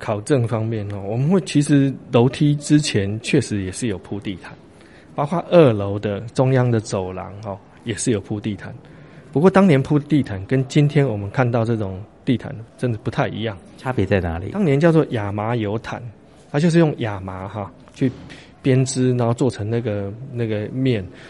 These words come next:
Speaker 1: 然后它上面有很多图案，很漂亮，像今天波斯地毯的图案哦，但是那是用印刷的，它是比较薄的地毯，那下面还有一个，一层这个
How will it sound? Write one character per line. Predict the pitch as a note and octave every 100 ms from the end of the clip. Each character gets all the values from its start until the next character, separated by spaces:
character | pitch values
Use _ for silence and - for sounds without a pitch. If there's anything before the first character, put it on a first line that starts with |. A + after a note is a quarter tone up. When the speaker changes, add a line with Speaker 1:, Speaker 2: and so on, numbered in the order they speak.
| -
Speaker 1:
然 | C#3
后 | D3+
它 |
上 | F#3+ G3+
面 | F#3+
有 |
很 | C3+
多 | B2+ F3
图 | C#3
案， | E3+ D#3
很 | B2
漂 | C#3 D#3
亮， | E3 B2+
像 | C#3 D3+
今 | D3+
天 | D3+ D3
波 | E3
斯 | D3+
地 | D3+ D#3
毯 | B2+
的 | G#2
图 | - A2
案 | B2 G#2+
哦， | F#2+ - -
但 | - F3
是 | E3
那 |
是 | D#3 E3
用 | D#3
印 | E3 A#2
刷 | G#2 G#2+ G2
的， | F#2+ G#2 - D3 - - - - - - -
它 | -
是 | B3
比 | -
较 | D3+
薄 | G3+ C3+ B2+
的 | C3+
地 | D#3
毯， | C3 F#2+ G#2
那 | B2+
下 | D3 D#3
面 | D3+ G#2+
还 | C3
有 | A2
一 | A2+
个， | A#2+ A#2+ G#2+ G#2
一 | C3
层 | - - F2+ F#2 G#2 - - -
这 | B2
个 | G#2 G#2